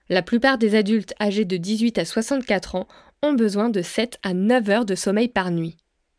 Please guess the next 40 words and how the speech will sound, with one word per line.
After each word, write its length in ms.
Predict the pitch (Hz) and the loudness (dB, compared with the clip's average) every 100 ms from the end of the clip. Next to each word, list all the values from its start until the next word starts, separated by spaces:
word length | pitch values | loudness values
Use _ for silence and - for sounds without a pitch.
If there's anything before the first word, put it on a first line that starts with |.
| _ - | _ -4
Une 200 | 196 190 | 0 2
nuit 160 | 240 | 2
de 80 | 247 | 2
huit 260 | 196 185 185 | 0 -2 0
heures 220 | 180 240 - - - | 0 0 -6 -20 -4
est 160 | 220 - | -2 -2
très 180 | - 302 | 0 -2
souvent 320 | - 233 277 | 2 2 0
présentée 540 | - 262 233 208 254 | 0 2 2 2 0
comme 160 | 254 208 | 0 0
la 100 | 175 | 0
durée 320 | 175 208 247 - | 0 -2 -4 0
essentielle 680 | 247 240 226 214 - 208 233 - - | 0 2 -2 -4 0 0 0 -4 -16
pour 160 | - 202 | -4 0
un 80 | 185 | 0
bon 220 | 185 269 | 2 2
fonctionnement 600 | 220 240 - 196 180 220 - _ _ | 2 -2 0 0 0 -2 -6 _ _
pour 160 | - 180 | -12 -6
toute 220 | - 285 | -2 2
personne 380 | 190 - 208 226 | 0 0 0 0
en 80 | 165 | 0
fait 180 | 202 | -4
présente 360 | - 190 196 214 | -2 -2 0 -2
sur 160 | - 185 | -6 -8
Terre. 260 | - - _ _ _ _ | -8 -10 _ _ _ _
Mais 280 | - 240 302 _ _ _ | 2 2 2 _ _ _
ces 200 | - 262 | 0 2
huit 240 | 214 185 220 | 2 0 0
heures, 280 | 285 311 _ _ - | 0 0 _ _ -6
et 60 | |
ça 140 | 202 226 | -2 -2
faut 100 | 202 | -2
le 60 | |
garder 240 | 185 180 170 | -2 -2 -2
en 100 | 170 | -2
tête, 300 | 233 269 - - - | -2 -4 -8 -20 -20
ça 160 | - 202 | -2 0
reste 300 | 202 262 - | 2 0 0
une 80 | 220 | 2
moyenne. 580 | 220 208 196 170 170 | 2 2 0 -2 -4